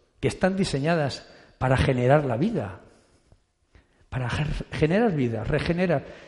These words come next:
y se encuentran con algo que no está vivo o que amenaza la vida y lo transforman, lo neutralizan. Entonces, eso lo tenemos en las coles,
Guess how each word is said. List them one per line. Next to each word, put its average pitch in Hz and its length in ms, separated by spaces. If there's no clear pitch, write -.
y 151 80
se 170 140
encuentran 202 400
con 208 160
algo 190 260
que 143 120
no 135 80
está - 240
vivo 214 340
o 139 140
que 139 120
amenaza 147 440
la 175 120
vida 196 320
y 131 100
lo 107 140
transforman, 120 580
lo 123 80
neutralizan. 117 680
Entonces, - 420
eso 170 260
lo 160 120
tenemos 131 380
en 120 180
las - 160
coles, - 600